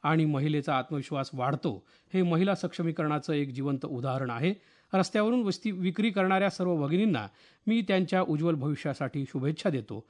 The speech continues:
असंही ते म्हणाले. पंतप्रधानांनी स्वच्छतेमध्ये एक मोठा सद्गुण असून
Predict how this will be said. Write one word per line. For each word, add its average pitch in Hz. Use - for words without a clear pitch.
असंही 160
ते 127
म्हणाले. 110
पंतप्रधानांनी 233
स्वच्छतेमध्ये 214
एक 196
मोठा 175
सद्गुण 165
असून 135